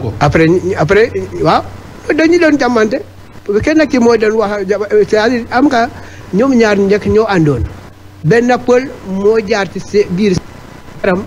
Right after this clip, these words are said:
Speaker 2: lu ma too sur, mu ne ko, "Ah, yow yaa àndoon ak sama jëkkër.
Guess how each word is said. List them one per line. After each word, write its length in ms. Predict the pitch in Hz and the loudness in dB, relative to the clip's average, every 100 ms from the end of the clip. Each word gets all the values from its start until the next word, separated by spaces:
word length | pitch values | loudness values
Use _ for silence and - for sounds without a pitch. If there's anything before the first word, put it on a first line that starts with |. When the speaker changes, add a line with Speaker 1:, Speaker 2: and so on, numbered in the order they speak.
| - - | -12 -6
Speaker 2:
lu 80 | 220 | -2
ma 140 | 226 | 0
too 220 | 202 208 202 | 2 2 2
sur, 100 | 202 | 2
mu 160 | 180 208 | 2 2
ne 60 | 180 | 0
ko, 100 | 175 | -2
"Ah, 160 | 185 208 | -2 0
yow 200 | 202 226 | 2 2
yaa 180 | 202 196 | 2 0
àndoon 240 | 185 185 170 | 0 0 0
ak 100 | 170 | -2
sama 160 | 180 170 | -4 -2
jëkkër. 300 | 165 127 | -2 -4